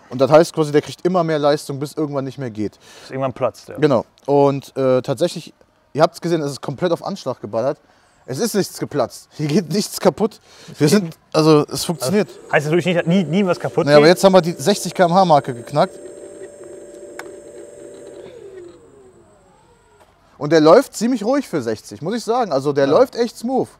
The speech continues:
Speaker 1: Da eiert nichts rum oder sonst was. Der Motor hört sich nicht komisch an wie bei dem Ninebot, wenn man da richtig übertreibt.
Speaker 2: Ja.
Speaker 1: Dass der auf einmal anfängt, irgendwelche Voodoo-Flüche auszusprechen.
Speaker 2: <laughs>
Speaker 1: Das klappt alles. Und, äh,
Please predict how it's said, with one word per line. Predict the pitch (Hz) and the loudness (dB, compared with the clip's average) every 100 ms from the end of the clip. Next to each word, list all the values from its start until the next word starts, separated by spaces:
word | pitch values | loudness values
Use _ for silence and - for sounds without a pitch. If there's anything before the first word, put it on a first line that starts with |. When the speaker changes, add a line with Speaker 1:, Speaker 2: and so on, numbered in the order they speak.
| _ _ _ _ | _ _ _ _
Speaker 1:
Da | 135 | -2
eiert | 165 226 202 | 2 2 0
nichts | - 143 | -10 -8
rum | 220 | -4
oder | 247 220 | -2 -2
sonst | 233 - | -4 -4
was. | 156 | -6
Der | - | -4
Motor | 131 208 185 | -4 -4 -2
hört | 190 | -2
sich | - | -4
nicht | 208 208 - | -10 -10 -2
komisch | 202 226 - | -2 -2 -6
an | 220 | -6
wie | 202 | -4
bei | 175 160 | -2 0
dem | 143 131 | -2 -2
Ninebot, | 151 226 247 | -4 -4 -6
wenn | 226 | -6
man | 226 | -4
da | 214 | -4
richtig | 214 - | -6 -10
übertreibt. | 208 208 - 220 - - | -8 -8 -2 -4 -4 -6
Speaker 2:
Ja. | 131 113 | -6 -4
Speaker 1:
Dass | 139 | 0
der | 165 | 2
auf | 170 | 2
einmal | 170 151 | 0 0
anfängt, | 190 - 185 170 | -2 -4 -6 -2
irgendwelche | 180 175 170 151 127 | -2 0 -4 -4 -8
Voodoo-Flüche | 214 220 - 214 208 | -6 -8 -8 -4 -2
auszusprechen. | 208 - 202 - 202 226 226 - - | -2 -6 -14 -4 -2 -2 -10 -14 -18
Speaker 2:
<laughs> | 151 131 | -12 2
Speaker 1:
Das | 160 | 2
klappt | 135 196 247 - | 4 2 2 2
alles. | 123 104 - - _ _ - - _ - | -2 -2 -10 -20 _ _ -20 -20 _ 0
Und, | 156 165 170 | 4 6 4
äh, | - | 0